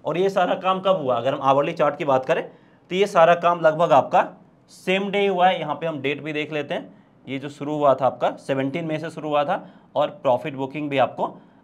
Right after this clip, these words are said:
अल्टीमेटली जो डेट में आया सेवनटीन्थ मई को ही प्रॉफिट बुकिंग आ गई। यानी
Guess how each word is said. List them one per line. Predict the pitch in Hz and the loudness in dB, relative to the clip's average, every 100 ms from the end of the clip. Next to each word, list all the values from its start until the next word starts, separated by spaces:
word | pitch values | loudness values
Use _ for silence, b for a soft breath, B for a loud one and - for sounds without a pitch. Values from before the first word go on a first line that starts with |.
| - | -8
अल्टीमेटली | 131 131 139 139 143 151 | -8 -6 -6 -6 -6 -8
जो | 135 | -6
डेट | 120 135 | -4 -6
में | 143 | -2
आया | 117 127 170 | 0 0 0
सेवनटीन्थ | 131 127 127 151 151 - | -4 -6 -6 -8 -10 -10
मई | 135 131 | -6 -4
को | 131 | -4
ही | 139 | -8
प्रॉफिट | 151 117 117 131 | -6 -8 -8 -10
बुकिंग | 120 110 107 | -12 -12 -10
आ | 104 | -8
गई। | |
यानी | 120 180 202 | -6 -6 -8